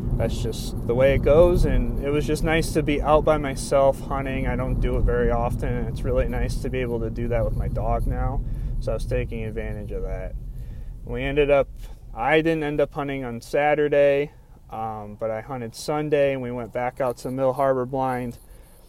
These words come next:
That day, we had pretty much zero wind. I mean, we had, it was light and variable,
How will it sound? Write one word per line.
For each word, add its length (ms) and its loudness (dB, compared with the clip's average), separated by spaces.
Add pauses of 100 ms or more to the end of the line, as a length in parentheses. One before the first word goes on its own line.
(400)
That 300 6
day, 500 6 (180)
we 160 -4
had 440 0 (100)
pretty 500 2
much 280 0
zero 560 0
wind. 460 -10 (120)
I 80 -10
mean, 220 -8
we 180 -4
had, 560 0 (720)
it 120 4
was 160 4
light 380 4
and 220 -4
variable, 800 2